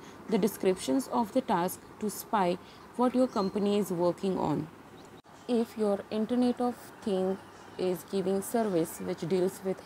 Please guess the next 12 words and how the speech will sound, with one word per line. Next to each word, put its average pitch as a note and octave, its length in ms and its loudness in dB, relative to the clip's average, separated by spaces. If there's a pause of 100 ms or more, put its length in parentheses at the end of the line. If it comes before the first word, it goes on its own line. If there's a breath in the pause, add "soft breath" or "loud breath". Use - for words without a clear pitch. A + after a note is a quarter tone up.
health G3 360 0
or F3+ 220 -2
financial G3 520 -4
information, G3 760 -4 (500 loud breath)
it B3+ 160 0
may C4+ 160 4
be B3+ 180 4
an C4 220 4
even A3 360 2
more G3 220 2
attractive F3+ 540 -2
target. - 380 -4